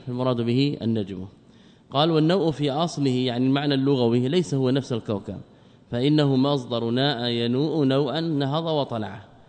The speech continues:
ولا شك أن النهوض والطلوع ليس هو عين الكوكب، فلا إشكال في ذلك. فالنوء هو الطالع، سمي نوءا. إذا قيل الطالع حينئذ وصف للنجم، وصف لي-، للنجم. قال:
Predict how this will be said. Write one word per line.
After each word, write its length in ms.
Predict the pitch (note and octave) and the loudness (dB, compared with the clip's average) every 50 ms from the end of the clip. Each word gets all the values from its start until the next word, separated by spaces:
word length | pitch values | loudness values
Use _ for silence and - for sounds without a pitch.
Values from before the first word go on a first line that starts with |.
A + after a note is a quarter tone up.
| - _ _ - | -20 _ _ -8
ولا 120 | A2 A2 | -6 -6
شك 200 | G#2+ - C#3+ - | -4 -4 -4 -2
أن 160 | C3+ C3 B2+ B2 | 0 0 2 2
النهوض 400 | B2 B2 B2 B2 C#3 D3 C3+ B2+ | 2 4 4 4 4 2 2 2
والطلوع 380 | B2 A#2 - - C3 D3+ F3+ | 0 -2 -2 -4 -4 -2 -2
ليس 260 | F#3+ F#3+ F3 C3 - | 0 0 0 0 0
هو 100 | C3 B2 | -2 -2
عين 220 | A#2 A#2 A#2 A2+ A2 | -2 -2 -2 -2 -2
الكوكب، 360 | G#2 - A2 G2 G2+ - - - - - - - - - - _ _ - | -4 -6 -8 -12 -12 -14 -20 -20 -20 -20 -20 -20 -20 -20 -20 _ _ -8
فلا 160 | - D#3 F3+ | -4 -2 -2
إشكال 340 | E3+ C#3+ - C#3+ C#3 B2+ A#2 | -2 -4 -4 -4 -2 -2 -2
في 160 | A2 A2+ G#2+ | -2 -4 -4
ذلك. 300 | G2+ F#2 F2+ - - G#2 - - - - - - - | -4 -6 -8 -10 -12 -16 -18 -20 -20 -20 -20 -12 -6
فالنوء 440 | - C3 C3 C3+ D3 F#3 F#3 G3+ F3+ | -2 0 2 2 2 2 4 4 4
هو 240 | D#3 E3 E3 D#3+ | 4 4 4 2
الطالع، 540 | D3+ D3+ - E3 E3 D#3 C3 A#2+ A#2+ B2 C3 | 0 0 0 0 0 0 2 0 -2 -4 -6
سمي 480 | - - - D#3+ D#3+ C#3+ C3+ C3 B2 B2+ | -8 -6 -2 0 0 0 0 0 0 2
نوءا. 340 | C3+ D3+ D3 B2 G2+ G#2 A2 G#2+ - - - - - - - | 2 2 0 0 -2 -6 -10 -12 -16 -20 -20 -20 -18 -12 -10
إذا 180 | A2 A2+ A2+ | -6 -6 -4
قيل 220 | G#2+ - C#3+ C#3 B2 | -2 -2 -2 0 -2
الطالع 540 | A2+ - - C3 C3 C#3 D3 D#3 E3 - - - - - - - - - - - | -2 -4 -2 -2 0 0 0 -2 -4 -8 -12 -18 -20 -20 -20 -20 -20 -20 -18 -10
حينئذ 300 | - A2 A#2 C3 C3 C3 | -6 -4 -2 0 2 2
وصف 260 | C#3 E3+ F3 - - C#3 | 2 2 2 0 0 2
للنجم، 640 | B2+ B2 A#2+ A2+ G#2+ G2+ F#2 F#2+ F#2+ D#2 D#2 G2 A2+ G#2+ - - - - - - - - | 4 4 4 4 4 2 -2 -4 -8 -8 -10 -10 -12 -14 -18 -20 -20 -20 -20 -20 -12 -6
وصف 280 | A2 A2+ B2 A#2+ - C3 | -2 -2 -2 -2 -2 -2
لي-، 360 | A#2+ A2+ A2+ A#2+ C3 D3+ - - - - - - - - | 0 0 2 2 0 0 -2 -6 -12 -20 -20 -14 -6 -2
للنجم. 540 | A#2 A2+ A#2 A2 G#2+ F#2+ G#2 F#2+ F2+ F2 F#2 - - - - - - - - _ _ - | 0 2 4 4 2 0 -2 -6 -8 -8 -10 -12 -18 -20 -20 -20 -20 -20 -20 _ _ -4
قال: 280 | A#2 B2+ C#3 D#3+ F#3 | -2 0 0 0 -2